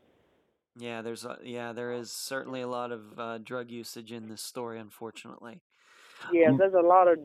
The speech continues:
Speaker 2: this town is full of drugs. Let me tell you, it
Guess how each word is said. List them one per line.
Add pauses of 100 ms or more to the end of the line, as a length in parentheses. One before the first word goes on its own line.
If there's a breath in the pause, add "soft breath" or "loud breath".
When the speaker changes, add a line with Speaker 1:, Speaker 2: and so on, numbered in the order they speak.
(640)
Speaker 2:
this (120)
town
is (100)
full
of
drugs.
Let
me
tell
you, (100)
it